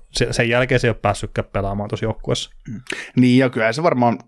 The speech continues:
Speaker 2: Quickinkin rooli tuossa on enemmän olla se, se tota, hyvä tsemppäri siinä joukkueessa, että, että luotetaan omiin maalivahteihin niin sanotusti, ja, ja Quickikin, mä luulen, että Vegasi pelasti vaan Quickin tavallaan, että päästä otti joukkueeseen mukaan,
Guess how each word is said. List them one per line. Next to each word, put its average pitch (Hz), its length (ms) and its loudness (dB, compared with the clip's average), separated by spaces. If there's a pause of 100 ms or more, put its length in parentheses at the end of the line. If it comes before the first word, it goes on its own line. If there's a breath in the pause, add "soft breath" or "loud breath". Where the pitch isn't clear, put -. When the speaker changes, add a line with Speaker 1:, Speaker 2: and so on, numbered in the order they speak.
Speaker 2:
Quickinkin 113 340 0
rooli 107 220 2
tuossa 101 220 -4
on 104 40 4
enemmän 101 240 -2
olla 95 160 0
se, - 360 -2 (160)
se - 220 -4
tota, 98 300 -4 (300 loud breath)
hyvä 110 160 -2
tsemppäri 104 480 -8
siinä 107 160 -10
joukkueessa, 107 600 -6
että, - 320 -6
että 120 260 -8 (180)
luotetaan 110 400 2
omiin 113 260 4
maalivahteihin 110 680 0
niin 113 160 2
sanotusti, 117 520 2
ja, 107 120 2 (380 loud breath)
ja 110 200 0 (120)
Quickikin, 110 600 -2
mä 123 120 2
luulen, 139 160 4
että 131 140 0
Vegasi 127 260 -2
pelasti 110 480 -4
vaan 90 180 -6 (120)
Quickin - 280 -12 (400)
tavallaan, 82 380 -8
että - 100 -16
päästä - 320 -4
otti - 180 -6
joukkueeseen 90 500 -2
mukaan, 92 320 -2